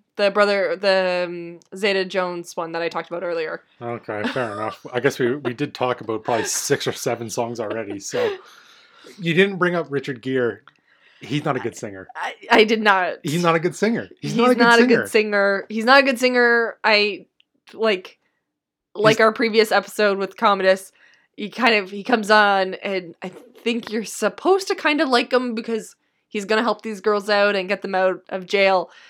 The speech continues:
Speaker 1: But, like, I
Speaker 2: Well,
Speaker 1: can't,
Speaker 2: he's
Speaker 1: I
Speaker 2: like,
Speaker 1: just
Speaker 2: he's
Speaker 1: didn't
Speaker 2: like,
Speaker 1: kinda warm to him.
Speaker 2: well, he's supposed to be, like, a little swarmy. Like, he com-,
Speaker 1: Yeah.
Speaker 2: he comes on the screen, and his song is about all he wants is love. That's all he cares about.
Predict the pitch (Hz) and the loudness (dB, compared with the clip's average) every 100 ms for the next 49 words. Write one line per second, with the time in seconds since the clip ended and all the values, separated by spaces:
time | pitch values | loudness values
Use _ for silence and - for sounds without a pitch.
0 | - _ _ - 220 220 220 _ _ - | -20 _ _ 0 2 2 0 _ _ -8
1 | 165 180 - 160 - - 170 196 196 381 | -2 -2 -2 -8 -12 -6 0 2 2 0
2 | 403 466 311 277 214 175 240 480 - 196 | 4 6 6 4 2 4 4 4 4 2
3 | 180 160 160 170 180 180 - - 214 - | 2 0 -2 -2 -2 -4 -8 -4 -4 -4
4 | 202 190 160 147 147 151 - - 131 131 | -4 -2 0 0 0 0 -2 -8 -6 -4
5 | 131 120 104 107 120 233 247 269 262 226 | -2 -6 -6 -6 -4 -4 -4 -2 0 0
6 | 202 185 160 165 190 190 180 151 - 165 | -2 -2 -2 0 2 2 2 0 -6 -8
7 | 156 147 147 131 127 135 - 135 139 135 | -6 -4 -6 -8 -10 -8 -6 -4 -4 -6
8 | 117 117 120 120 120 _ _ _ 139 135 | -8 -4 -4 -4 -6 _ _ _ -8 -6
9 | 131 117 120 113 123 92 110 120 107 95 | -4 -4 -6 -8 -12 -10 -6 -4 -4 -8
10 | - _ _ _ _ 131 135 127 120 - | -16 _ _ _ _ -12 -8 -6 -6 -6
11 | 123 110 107 98 101 | -6 -8 -10 -12 -12